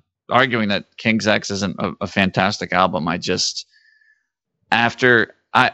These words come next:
I, I st-, I feel like that,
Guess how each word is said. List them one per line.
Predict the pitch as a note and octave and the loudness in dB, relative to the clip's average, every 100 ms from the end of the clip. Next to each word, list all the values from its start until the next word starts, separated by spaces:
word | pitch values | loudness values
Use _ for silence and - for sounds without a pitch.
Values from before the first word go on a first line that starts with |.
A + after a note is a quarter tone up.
| - | 2
I, | C3 B2 - _ _ _ _ _ _ _ _ - | 4 2 0 _ _ _ _ _ _ _ _ -2
I | C3+ | 0
st-, | B2 - - | 0 -2 -2
I | C#3+ | -2
feel | C#3+ - G3 A3 | -2 0 2 4
like | D#3+ C#3 C3+ | 6 4 2
that, | - C3 A#2 | 0 2 2